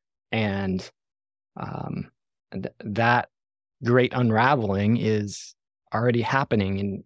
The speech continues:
lots of different places around the world. It's playing out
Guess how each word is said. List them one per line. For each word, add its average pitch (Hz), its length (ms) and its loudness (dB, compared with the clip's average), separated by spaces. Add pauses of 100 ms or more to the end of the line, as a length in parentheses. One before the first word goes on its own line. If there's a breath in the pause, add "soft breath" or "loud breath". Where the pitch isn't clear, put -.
lots 107 220 0
of - 100 -12
different 104 300 -2
places 104 380 -2
around 101 260 0
the 95 60 -4
world. 101 360 0
It's - 140 -8
playing 110 400 0
out 107 280 -2